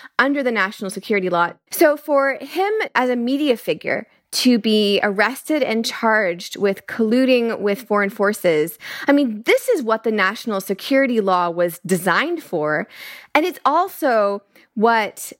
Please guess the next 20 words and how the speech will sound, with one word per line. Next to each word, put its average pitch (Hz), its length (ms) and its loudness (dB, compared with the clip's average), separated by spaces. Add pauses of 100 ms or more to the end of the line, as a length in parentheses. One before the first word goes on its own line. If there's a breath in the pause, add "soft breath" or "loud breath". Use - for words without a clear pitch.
(140)
critics - 540 0
of 220 160 2
the 214 80 0
law 180 360 2
have 202 260 -6
been 196 220 0
most 196 440 0
afraid 180 420 0
of, - 320 -4 (100)
that 214 260 2
the 214 100 0
law 214 320 2
would 269 160 -4
be 285 100 -4
used 208 540 -2
to 214 160 -8
go 196 280 4
after 185 380 -2
these 170 220 -2
high-profile 214 1300 -2